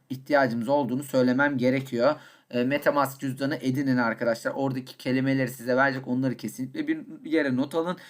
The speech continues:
Ve bu kelimeleri kesinlikle kimseye vermeyin. Yani kelimelerin başını, sonunu, ortasındaki kelimeleri de vermeyin. Cüzdanınızı boşaltırlar. Bunun uyarısını da yapayım. Şimdi öncelikle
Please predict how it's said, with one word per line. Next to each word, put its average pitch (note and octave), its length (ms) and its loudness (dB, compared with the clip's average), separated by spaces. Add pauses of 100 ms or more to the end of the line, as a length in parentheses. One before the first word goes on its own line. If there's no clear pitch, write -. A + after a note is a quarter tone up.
(160)
Ve C3+ 120 2
bu C3+ 100 -2
kelimeleri E3+ 800 0 (200)
kesinlikle E3+ 480 -4
kimseye G3 400 0
vermeyin. G#3 320 6
Yani E3+ 240 4
kelimelerin F3 680 0
başını, E3 340 -4
sonunu, F3 380 -2
ortasındaki D#3+ 640 -4
kelimeleri E3 640 2
de C#3 180 6
vermeyin. E3+ 560 2 (220)
Cüzdanınızı D#3 680 -2
boşaltırlar. C#3+ 800 4
Bunun D3+ 280 -4
uyarısını D#3 540 -2
da F#3+ 80 8
yapayım. C#3 440 2 (400)
Şimdi G#3 360 4
öncelikle F3 840 4